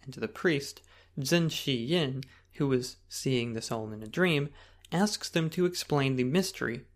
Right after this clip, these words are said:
of what they're talking about. They show him the stone, which is now a piece of translucent jade called the Jade of Spiritual Understanding. The dream ends when they reach the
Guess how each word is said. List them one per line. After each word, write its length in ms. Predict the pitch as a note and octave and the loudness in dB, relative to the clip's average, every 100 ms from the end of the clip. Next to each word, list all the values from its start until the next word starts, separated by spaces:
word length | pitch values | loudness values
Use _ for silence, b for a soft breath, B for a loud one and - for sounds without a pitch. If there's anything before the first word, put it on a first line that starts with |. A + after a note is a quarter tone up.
| - | -10
of 120 | C#3 | -2
what 180 | C3 A#2 | -2 -2
they're 160 | A2+ A#2 | -6 -2
talking 480 | F3 E3+ - A#2+ | 4 4 2 -8
about. 360 | - - - - _ b b b b | -12 -16 -18 -20 _ b b b b
They 140 | D#3+ D#3+ | 2 4
show 280 | - G3 | 6 6
him 380 | E3+ D3+ C#3+ D3 - | 6 2 0 -4 -6
the 100 | C3 | -6
stone, 500 | - G#3 F3 - C#3+ b b b | 0 2 2 -2 -8 b b b
which 160 | D3+ E3+ | -4 -2
is 140 | F3 | 2
now 260 | E3 E3 E3 | 4 6 4
a 100 | E3 | 2
piece 380 | - D3+ D3 | 2 2 2
of 160 | - C#3 | 0 -2
translucent 800 | - C3+ C3 C3 C3 B2+ - - | -2 0 0 2 0 0 -6 -4
jade 460 | - F3 C3+ C3 D3 - - | 2 2 2 0 -4 -14 -8
called 480 | - B2+ A#2 A#2 - _ | 0 2 2 -2 -8 _
the 140 | - C3 | -2 -2
Jade 580 | - - A#2 A2 A2 - _ - | -2 -2 0 -2 -6 -10 _ -10
of 100 | C#3 | -6
Spiritual 680 | - - A#2 A#2 - C3+ A2 | -4 -2 -2 -4 -6 -4 -4
Understanding. 760 | A2+ - - D#3+ D3+ B2 - - _ _ _ _ B B B B | -6 -10 -4 0 0 -2 -6 -16 _ _ _ _ B B B B
The 100 | E3+ | -4
dream 340 | D3 G3 G#3 G3 - | 2 6 8 8 4
ends 540 | E3+ C3 B2 B2+ - b b | 2 2 0 -6 -10 b b
when 140 | D#3+ | 4
they 140 | F3 E3+ | 4 4
reach 340 | F3 G#3+ - | 4 2 2
the 300 | G#3+ G#3 - | 2 2 -2